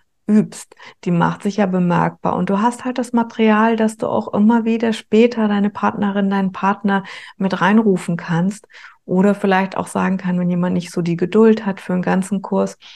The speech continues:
guck doch mal diese eine Lektion mit mir. Da habe ich das Gefühl, das ist so formuliert, das könnte ich selbst nicht. Und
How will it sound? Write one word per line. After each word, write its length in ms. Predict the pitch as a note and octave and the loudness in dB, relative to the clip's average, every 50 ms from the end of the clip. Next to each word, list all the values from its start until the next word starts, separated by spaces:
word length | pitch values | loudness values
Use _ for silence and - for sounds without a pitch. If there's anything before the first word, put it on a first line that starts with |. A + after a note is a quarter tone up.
| - - - _ _ | -20 -20 -20 _ _
guck 180 | - A#3 A3 - | -6 -6 0 0
doch 120 | A3 G3+ | 2 2
mal 200 | F#3+ G3+ G3+ G3+ | 4 2 2 2
diese 300 | G3+ G3+ F#3+ F#3+ G3 - | 2 2 2 2 0 0
eine 200 | - D#3+ E3 E3+ | 0 0 0 0
Lektion 500 | E3+ E3 D#3+ D#3+ - - - D#3 D#3 D#3 | 0 -2 -4 -6 -8 -8 -6 -6 -4 -4
mit 220 | D3+ D#3 - _ | -4 -6 -8 _
mir. 260 | - D3 C#3+ D3 D3 D#3+ - - - - - _ _ | -8 -8 -6 -6 -8 -10 -12 -18 -20 -20 -20 _ _
Da 140 | - F3+ E3+ | -4 -2 0
habe 280 | E3+ E3+ E3+ F3 E3+ E3+ | 2 2 0 0 -2 -4
ich 100 | D#3+ - | -8 -6
das 220 | - E3+ D#3 - | -6 -8 -8 -6
Gefühl, 440 | - E3+ E3 - - E3+ E3 D#3+ D#3+ | -10 -12 -12 -8 -6 -4 -4 -2 -2
das 200 | D#3 D#3 D#3 - | -4 -4 -6 -8
ist 160 | - - - | -10 -12 -6
so 120 | - D#3+ | -6 -6
formuliert, 580 | D#3 - - E3+ D#3+ D#3+ D#3 D#3+ D3+ D3+ D3+ - | -6 -2 -2 0 0 2 0 0 0 0 -2 -2
das 140 | D#3+ D#3+ - | -6 -8 -2
könnte 280 | - D3+ D3+ D3+ D#3+ | -2 -2 0 0 -2
ich 80 | D3+ - | -6 -4
selbst 400 | - D3 C#3+ D3 C#3+ - - - | 0 0 0 0 0 -6 -10 -6
nicht. 360 | - D3+ D3+ D3 D3 - - D3+ | -4 -2 -2 -4 -6 -8 -8 -6
Und 260 | D3 C#3+ D3 D#3 | -6 -6 -6 -10